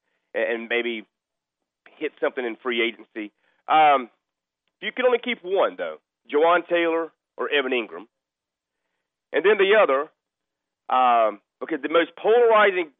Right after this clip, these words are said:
guy we've seen come out in the N F L draft in the last twenty years is probably Anthony Richardson.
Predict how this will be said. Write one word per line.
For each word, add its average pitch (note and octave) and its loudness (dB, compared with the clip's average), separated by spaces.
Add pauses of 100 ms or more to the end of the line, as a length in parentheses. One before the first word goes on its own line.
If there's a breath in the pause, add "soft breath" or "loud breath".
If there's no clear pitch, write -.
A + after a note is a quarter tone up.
(100)
guy D#3+ 4
we've D#3 -6 (240)
seen D#3+ -6
come D#3 -4
out D3+ 2
in C#3 -2
the C3 -2
N C#3+ 0
F C#3 0
L C3+ 0
draft B2+ 0
in B2 -12
the A#2+ -8
last C3 0 (140)
twenty D#3+ -4
years A2+ -4 (2000)
is A2+ -10 (160)
probably C3+ 0
Anthony B2+ -4
Richardson. - -8